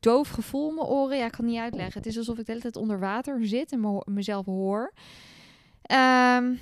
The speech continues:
dus het is op, eh, gezondheidsvlak niet al te best gegaan. Maar voor de rest, ehm, ja, we, ik ben wel weer, ik heb wel weer zin om aan het werk te gaan aanstaande maandag. Dus de zaterdag dat jullie dit luisteren, heb ik dus een hele week vakantie gehad. Nou, dat is voor mij echt uniek, want ik neem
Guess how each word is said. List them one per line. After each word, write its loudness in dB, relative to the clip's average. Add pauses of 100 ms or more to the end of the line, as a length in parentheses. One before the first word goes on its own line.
dus 2
het -8
is -2
op, -2
eh, 4
gezondheidsvlak 0
niet -2
al 4
te -6
best -2
gegaan. -4
Maar -2
voor -6
de -4
rest, -4
ehm, -2
ja, -2
we, -6
ik -8
ben -2
wel -2
weer, -4
ik -10
heb -10
wel -6
weer -2
zin 0
om 0
aan 0
het -4
werk -6
te -8
gaan -8
aanstaande -6 (380)
maandag. -4
Dus -12
de -8
zaterdag -4
dat -8
jullie -4
dit -2
luisteren, -2
heb -6
ik -8
dus -4
een 2
hele 2
week 0
vakantie -6
gehad. -6
Nou, -4
dat -2
is -6
voor -4
mij -4
echt -6
uniek, 2
want -6
ik -10
neem -2